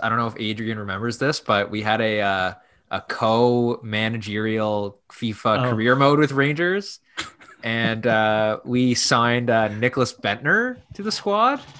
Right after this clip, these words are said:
Speaker 1: and he scored,
Speaker 2: The
Speaker 1: like, thirty goals one year, and it was amazing, and it was a great time. So,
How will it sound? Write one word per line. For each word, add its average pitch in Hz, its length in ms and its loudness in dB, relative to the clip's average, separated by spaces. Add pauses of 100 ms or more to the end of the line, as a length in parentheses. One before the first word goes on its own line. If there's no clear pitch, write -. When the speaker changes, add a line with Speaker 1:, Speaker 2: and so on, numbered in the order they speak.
(640)
Speaker 1:
and 104 240 -4
he 120 60 -2
scored, 139 220 6
Speaker 2:
The 120 40 6
Speaker 1:
like, 117 140 2
thirty 160 260 4
goals 139 320 4
one 160 140 4
year, 190 320 2
and 120 280 -2
it 117 60 2
was 107 140 -2
amazing, 123 500 -4
and 107 160 -6
it 110 60 -2
was 110 100 -6
a - 20 -10
great 143 200 4
time. 101 260 0
So, 101 360 -4